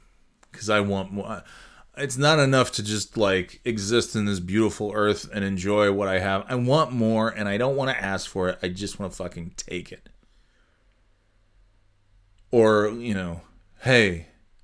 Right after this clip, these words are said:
<laughs> let's, it's just, I don't, I, I don't understand it. So it's hard to not be, like, bummed out. Sorry, it's a bummer of a podcast. I'm trying to not be bummed out, but you can't just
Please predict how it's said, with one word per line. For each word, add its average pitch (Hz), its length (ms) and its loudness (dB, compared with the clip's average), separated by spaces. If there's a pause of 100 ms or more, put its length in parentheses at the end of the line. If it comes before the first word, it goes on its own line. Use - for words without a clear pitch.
(200)
<laughs> - 40 -18 (1600)
let's, - 500 -4 (180)
it's 117 400 -8
just, - 260 -12 (100)
I 120 140 -8
don't, 85 220 -14
I, 90 320 -10
I - 40 -4
don't 98 160 -4
understand 85 560 -8
it. 82 160 -12
So - 120 -6
it's 113 100 -4
hard 117 240 -8
to 101 40 -4
not 101 240 -2
be, 87 280 -8
like, 82 280 -16 (100)
bummed 90 380 -8
out. 85 360 -14 (460)
Sorry, 107 640 6
it's 104 200 -4
a - 20 -2
bummer 107 480 2
of 95 100 -2
a 92 60 -2
podcast. 90 880 -10
I'm 98 160 -10
trying 107 400 -2
to 95 80 -2
not 92 260 -4
be 92 140 -8
bummed 87 320 -6
out, 85 220 -10
but 87 200 -16
you 92 80 -10
can't 98 380 -10
just 92 400 -10